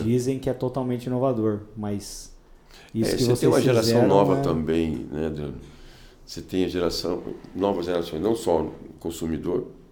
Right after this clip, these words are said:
Speaker 1: Aham.
Speaker 2: né, mas também quem tá no marketing, quem tá nas agências. E aí tem, a gente não pode esquecer a, a revolução digital da internet, né?
Speaker 1: Aham.
Speaker 2: Então isso bagunçou tudo,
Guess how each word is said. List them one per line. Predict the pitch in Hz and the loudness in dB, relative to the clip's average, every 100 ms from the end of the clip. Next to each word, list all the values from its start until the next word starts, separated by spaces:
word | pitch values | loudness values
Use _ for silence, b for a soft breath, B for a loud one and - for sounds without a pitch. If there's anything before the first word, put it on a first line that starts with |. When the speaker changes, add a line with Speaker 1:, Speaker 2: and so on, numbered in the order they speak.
| _ _ 110 | _ _ -6
Speaker 1:
Aham. | 78 | -4
Speaker 2:
né, | 202 117 B B B B | -4 -6 B B B B
mas | 82 98 | -6 -4
também | - 104 110 101 | 0 2 2 2
quem | 123 120 101 | -2 -4 -4
tá | - 98 95 85 - - - - | -2 2 2 2 -4 -10 -16 -8
no | 85 | -4
marketing, | 80 92 - - - 73 | 2 2 2 -4 -12 -10
quem | 78 80 | -8 -8
tá | 80 80 78 73 - - - - - - | -6 -4 -2 -4 -6 -12 -14 -18 -16 -10
nas | 73 71 | -8 -6
agências. | 67 71 95 113 - 90 - - B B B B B _ - | -6 -4 -4 -4 -6 -10 -12 -20 B B B B B _ -8
E | 113 117 | 2 2
aí | 135 | 2
tem, | 139 - | -2 -4
a | 117 | -2
gente | 123 | -2
não | 131 | -2
pode | 127 127 | 0 -2
esquecer | - - - 101 98 | 0 -2 0 2 4
a, | 76 - - - - - - 78 | 2 -2 -10 -18 -18 -20 -16 -10
a | 80 | -4
revolução | 87 87 92 82 92 90 | -2 2 2 0 0 -2
digital | 82 82 85 82 | -2 -2 0 0
da | 87 | 0
internet, | 85 73 65 - - - | -2 -4 -6 -10 -16 -16
né? | - - 107 | -14 -12 -10
Speaker 1:
Aham. | 104 | -4
Speaker 2:
Então | 87 - | -2 -2
isso | - 90 76 - | -2 -4 -6 -6
bagunçou | 82 85 78 73 - 90 | 0 0 0 -6 -6 -6
tudo, | - 69 69 | -6 -10 -10